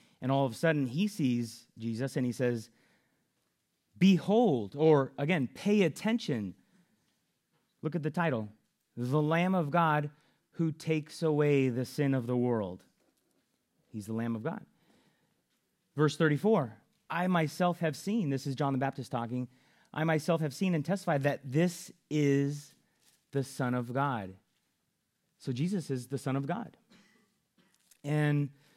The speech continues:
verse forty-nine of chapter one, Nathanael answered him, Nathanael answered Jesus and, and said, "Rabbi,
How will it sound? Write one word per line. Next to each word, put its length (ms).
verse 300
forty-nine 680
of 60
chapter 280
one, 280
Nathanael 460
answered 340
him, 320
Nathanael 400
answered 280
Jesus 460
and, 200
and 280
said, 220
"Rabbi, 520